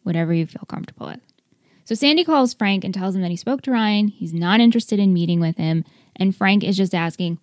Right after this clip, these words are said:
"Why not? Why not even a half hour for a cup of coffee?" And Sandy's like, "No, this is how Ryan feels. Drop it."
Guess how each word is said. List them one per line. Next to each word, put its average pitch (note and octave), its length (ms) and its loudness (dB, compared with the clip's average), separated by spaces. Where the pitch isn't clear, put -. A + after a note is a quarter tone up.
"Why E3 220 -8
not? D3+ 240 -6
Why F#3 160 -2
not G#3 160 0
even G3+ 180 2
a F#3+ 40 0
half F#3+ 260 -6
hour D#4+ 360 4
for F#3 120 -2
a E3+ 40 -2
cup D#3+ 200 -8
of F#3 120 -4
coffee?" C#4+ 480 0
And G3+ 160 2
Sandy's F3+ 300 -2
like, F#3 200 -2
"No, B3 320 4
this E3+ 180 -8
is B3+ 100 -2
how D#4 140 4
Ryan C#4 380 4
feels. F#3 520 0
Drop - 340 -12
it." - 220 -12